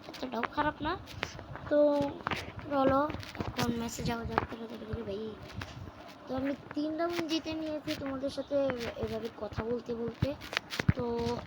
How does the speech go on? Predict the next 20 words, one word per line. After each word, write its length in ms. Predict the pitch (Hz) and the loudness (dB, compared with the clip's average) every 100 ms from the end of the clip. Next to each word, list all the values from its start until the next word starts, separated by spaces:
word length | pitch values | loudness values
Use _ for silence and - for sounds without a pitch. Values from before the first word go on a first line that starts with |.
| - | 0
এমনি 240 | 269 311 | 0 0
যদি 200 | 302 294 | 0 0
আমি 280 | 311 285 277 | 2 6 8
ভাই 360 | 254 220 220 226 | 8 6 4 2
অফলাইনে 500 | - 220 254 269 294 | 0 -4 -2 0 0
যদি 220 | 294 277 | -2 0
মানে 280 | 294 285 277 262 | 0 0 -2 0
তোমাদের 500 | 254 247 254 240 247 - - | -2 -2 -2 0 -2 -4 -8
সামনে 400 | 233 226 226 220 | -2 0 0 0
বা 180 | 214 214 - - - - - | 0 -2 -6 -12 -12 -12 -2
ভিডিও 260 | 240 254 311 | 0 4 4
যে 140 | 302 | 4
বানাইতেছি, 480 | 277 226 214 220 240 | 2 0 -4 -4 -2
আমি 180 | 240 247 | -2 -2
যদি 180 | 247 254 254 - | -2 -2 -2 -4
এখন 240 | - 254 | -2 -2
যদি 160 | 254 254 220 | 0 0 -2
ভিডিও 240 | 214 233 269 | -4 -2 -2
না 200 | 233 208 | -2 -4
বানাইতাম 400 | 226 269 - | -2 -4 -4